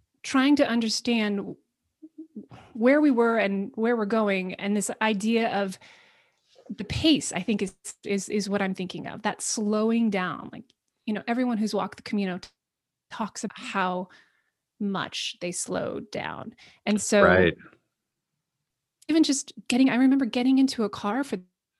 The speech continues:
Speaker 1: the first time after the Camino was radical. It felt so strange.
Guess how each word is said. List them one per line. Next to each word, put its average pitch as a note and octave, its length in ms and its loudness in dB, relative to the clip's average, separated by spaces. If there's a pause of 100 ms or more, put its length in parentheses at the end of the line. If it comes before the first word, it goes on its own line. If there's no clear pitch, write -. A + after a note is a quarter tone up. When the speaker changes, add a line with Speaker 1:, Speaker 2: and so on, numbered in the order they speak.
(100)
Speaker 1:
the - 80 -8
first - 340 -10
time - 360 -10
after F#3 260 -6
the G3+ 100 -8
Camino - 520 -8 (360)
was G3 500 -2 (120)
radical. C#4 540 -2
It - 100 -12
felt - 260 -4
so - 220 -2
strange. - 760 -6